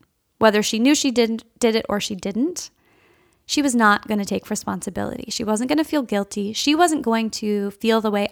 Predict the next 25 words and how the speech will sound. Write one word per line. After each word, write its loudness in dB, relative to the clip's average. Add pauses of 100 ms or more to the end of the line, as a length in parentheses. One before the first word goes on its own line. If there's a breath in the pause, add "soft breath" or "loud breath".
I 4
thought 2 (160)
she -4
should -6
feel. -6 (2000 loud breath)
And 4 (960)
because 2
I 2
acted 0
in -4
a 0
way -2
that -2
was -4 (160)
not 2
grounded -2
and -2
not 0
calm -4
and -4
not 0
logical -6
at -8
that -2
moment, -4